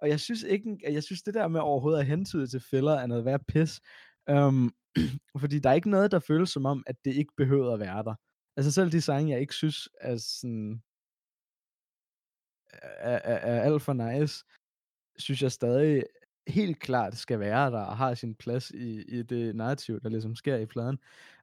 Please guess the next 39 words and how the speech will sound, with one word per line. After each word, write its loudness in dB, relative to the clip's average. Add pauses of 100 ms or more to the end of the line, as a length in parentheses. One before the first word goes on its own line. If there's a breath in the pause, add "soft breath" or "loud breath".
Og, -4 (1000 loud breath)
øhm, 4 (1000)
jeg -10
sidder -2
et 0
eller 0
andet -2
sted -2
mellem 0
otte -2
og -2
ni -2
ud 0
af 2
ti, -4
ærligt -2
talt. -4
Jeg 0
er 0
virkelig 0 (200)
blevet 0 (240)
glad -4
for -8
den -6
her -6
plade, -2
og -6
jeg 0
har 0
været -2
glad -2
for -2
den -8
i -8 (160)
næsten -6
over -2
et -6
år -4
nu. -8